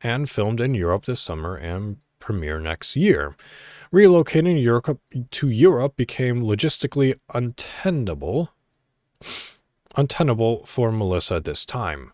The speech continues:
We know fans will be disappointed by this news, but the Walking Dead universe continues to grow and expand in interesting ways,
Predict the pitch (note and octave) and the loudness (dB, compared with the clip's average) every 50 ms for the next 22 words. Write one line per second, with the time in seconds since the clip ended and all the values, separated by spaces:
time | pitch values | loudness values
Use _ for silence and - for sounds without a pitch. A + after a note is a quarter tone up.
0 | _ - - F#2+ A2 B2+ C3 B2 - - C3 B2 B2+ C#3+ D3 C3 C3+ C3 C3 B2+ | _ -10 -6 -2 0 0 -2 -2 -4 -4 -4 -2 -2 -2 -2 -2 -2 -2 0 0
1 | B2+ B2+ B2 - - - A#2+ B2 B2+ B2 B2 A#2 A2+ A2+ - - B2 C3+ D3+ D#3+ | 0 0 -2 -4 -4 -4 -4 -2 -2 -2 -2 -2 -2 -2 -4 -2 0 2 2 2
2 | D#3 D#3 D3 C3 - - F#2 F2+ E2+ G2+ A#2 A#2 - - A2+ G#2+ G2+ F#2+ F#2 F#2 | 2 0 0 -2 -4 -6 -6 -4 -2 0 0 0 0 -2 -2 -2 -2 -2 -2 -4
3 | F2+ F2 F2+ F2 - - - - E2 - - F#2+ F2+ D#2 D2 - - E2 D#2 F2+ | -4 -4 -4 -4 -6 -6 -10 -12 -12 -10 -8 -8 -8 -8 -8 -10 -10 -6 -4 -2
4 | F#2 F#2+ F#2 F2+ E2+ - - - - G2+ F#2+ G2 G2+ G2+ G2 G2 - - C3+ B2+ | -2 -2 -2 -4 -6 -8 -10 -10 -8 -6 -4 -2 -2 -4 -4 -6 -6 -6 -6 -4
5 | - C3+ - - - D#3+ D3 G#2+ F2 E2+ E2 D#2 F2 F2+ - | -4 -6 -6 -4 -4 -4 -2 -2 -4 -4 -4 -4 -6 -6 -10